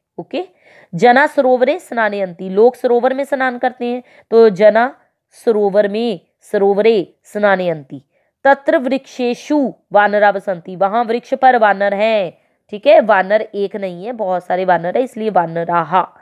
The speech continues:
पुल्लिंग शब्दों के षष्ठी विभक्ति के उचित रूपों द्वारा रिक्त स्थान की पूर्ति करनी है। मातुल की एक वचन क्या होगा? मातुलस्य,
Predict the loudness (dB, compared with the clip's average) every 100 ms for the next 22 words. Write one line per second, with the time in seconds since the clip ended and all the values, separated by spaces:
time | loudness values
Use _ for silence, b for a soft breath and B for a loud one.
0 | b b b b b 0 2 2 2 4
1 | 4 2 -2 -4 -4 -8 -4 -6 -6 -6
2 | -2 -2 -2 -6 -4 0 2 6 4 4
3 | -4 -6 -4 -4 -6 -8 -10 -4 -2 -2
4 | 0 -2 0 0 0 -2 -6 -6 -12 -16
5 | b b b -2 0 -2 -4 0 2 2
6 | 2 0 b b b -2 -2 -2 -2 -2
7 | -4